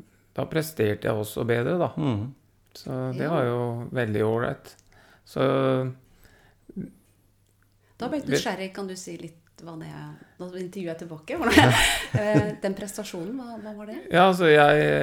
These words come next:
Speaker 1: jeg, jeg hadde løpt et, eh, løp i halvmaraton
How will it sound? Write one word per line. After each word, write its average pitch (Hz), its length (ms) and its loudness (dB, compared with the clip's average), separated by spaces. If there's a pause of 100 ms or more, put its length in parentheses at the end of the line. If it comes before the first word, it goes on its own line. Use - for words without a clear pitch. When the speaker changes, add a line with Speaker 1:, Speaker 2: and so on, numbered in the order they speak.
(140)
Speaker 1:
jeg, 131 520 2 (380)
jeg 127 320 -4
hadde 139 300 0
løpt 127 360 0
et, 131 160 -4 (220)
eh, 127 200 -2
løp 120 560 0
i 127 140 -2 (1160)
halvmaraton 113 840 -2